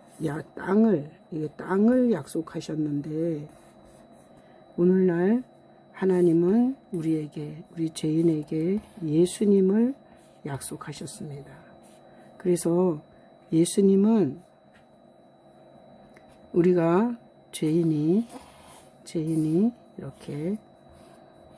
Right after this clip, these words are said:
예수님을, 예수님을, 내가 죄인임을 고백하고 예수님을 이렇게 마음에 영접하면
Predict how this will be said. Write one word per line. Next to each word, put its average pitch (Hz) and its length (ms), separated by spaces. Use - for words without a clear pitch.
예수님을, 156 880
예수님을, 147 720
내가 160 320
죄인임을 165 560
고백하고 170 920
예수님을 160 560
이렇게 160 640
마음에 147 540
영접하면 160 1040